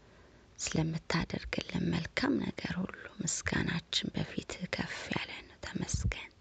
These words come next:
አባት ሆይ፣ አሁንም ደግሞ ስንማር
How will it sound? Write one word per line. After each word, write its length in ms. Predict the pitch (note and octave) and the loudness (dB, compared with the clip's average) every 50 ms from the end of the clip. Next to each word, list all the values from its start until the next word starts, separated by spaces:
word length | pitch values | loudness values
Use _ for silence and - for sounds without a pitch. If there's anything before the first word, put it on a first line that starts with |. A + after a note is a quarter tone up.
| - - - - - - - - - - - - - - - - - - - - - - - - - | -20 -20 -20 -20 -20 -20 -20 -20 -20 -20 -20 -20 -20 -20 -20 -18 -18 -16 -16 -16 -16 -16 -12 -2 2
አባት 420 | - D3 - - D#3 E3+ E3 - - | 2 2 4 4 4 4 4 2 2
ሆይ፣ 280 | F#3+ - - - - - - - - | 2 2 4 4 2 0 -2 -2 0
አሁንም 380 | - D#3+ E3 E3+ - - - - - | 2 4 4 4 4 2 2 0 2
ደግሞ 300 | - E3+ - - - - E3+ D#3+ | 2 2 2 0 0 0 2 2
ስንማር 800 | - - F3+ E3+ E3+ E3 E3 E3 E3 E3 E3 E3 E3+ E3+ F3 | 4 4 4 4 4 4 4 4 4 4 4 4 4 2 2